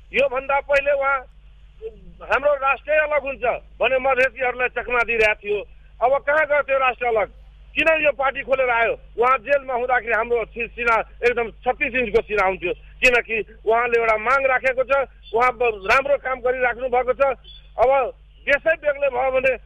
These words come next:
मान्छे कहाँ बस्ने? अब देश बेग्लै हुनको लागि त यो रा-, रा-, कुनै पनि देशमा अब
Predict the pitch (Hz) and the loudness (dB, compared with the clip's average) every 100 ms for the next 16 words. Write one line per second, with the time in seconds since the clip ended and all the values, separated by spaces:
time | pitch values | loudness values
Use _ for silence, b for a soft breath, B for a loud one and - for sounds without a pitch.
0 | - 208 262 262 262 269 285 247 208 175 | -12 -4 -4 -2 -2 2 2 0 -4 -10
1 | 135 - - 220 269 247 226 202 180 285 | -16 -16 -4 0 2 2 -2 -10 -2 -2
2 | 220 269 262 277 262 269 254 262 254 269 | 0 -4 0 -2 -2 -6 -4 -2 -4 -2
3 | 269 233 - - 247 254 240 233 208 175 | -2 -2 -8 -8 -2 0 0 -2 -4 -14
4 | - - - 285 339 294 285 294 277 254 | -20 -20 -16 -2 0 2 0 -2 -4 -4
5 | 247 277 226 - - | -2 -4 -4 -10 -8